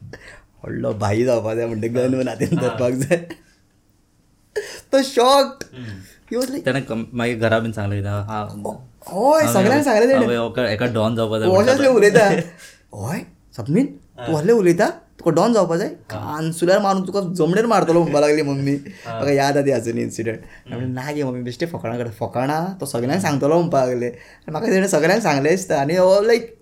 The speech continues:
Speaker 1: एक फनी मुवमेंट कसो जालो रे तो.
Speaker 2: हा.
Speaker 1: लायक, it, it, it was just, just for fun. But म्हाज्या मनान खरेंच आसलेलें, I wanted to become a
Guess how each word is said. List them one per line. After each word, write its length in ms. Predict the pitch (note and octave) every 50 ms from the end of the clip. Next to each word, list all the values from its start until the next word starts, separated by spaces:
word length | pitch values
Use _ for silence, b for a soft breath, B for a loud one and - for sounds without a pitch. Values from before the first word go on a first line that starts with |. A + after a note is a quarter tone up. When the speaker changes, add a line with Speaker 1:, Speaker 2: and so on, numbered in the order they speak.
| _ _ - -
Speaker 1:
एक 280 | A#3+ C4+ C#4 - - - -
फनी 220 | B3 A#3 B3+ D#4+
मुवमेंट 340 | D4+ C#4 C4 B3 A#3 A3 G#3
कसो 220 | F3+ F#3 F3+ E3
जालो 300 | D#3+ D3+ C3+ C3 C3 C3
रे 60 | A#2+ A2+
तो. 180 | G#2 A2 G#2+
Speaker 2:
हा. 80 | G#2+ A#2
Speaker 1:
लायक, 240 | C#3+ D#3+ E3+ E3+ E3+ B B B B B
it, 80 | - -
it, 180 | - - B3
it 120 | A#3+ - A#3+
was 140 | A#3 B3+ B3+
just, 360 | A#3+ B3+ C4 C4 - - F3
just 160 | F#3 G#3 G3+
for 100 | B3 A#3 - -
fun. 140 | G3+ F3 C3+ G#2+ - - - - - -
But 120 | C#3+ D#3 D#3 - B B B B B B
म्हाज्या 240 | G2+ G#2+ A2 C3 C#3
मनान 240 | C3+ C3 C#3 D3 D3 C#3
खरेंच 200 | B2 A#2+ C#3 C#3+
आसलेलें, 400 | C3 B2 A#2 A2+ A#2+ B2 A#2+ A#2+
I 20 |
wanted 240 | A#2 A2+ A2+ G#2+ A#2+
to 100 | A#2 B2
become 240 | G#2+ A2 G2+ - A2
a 100 | A2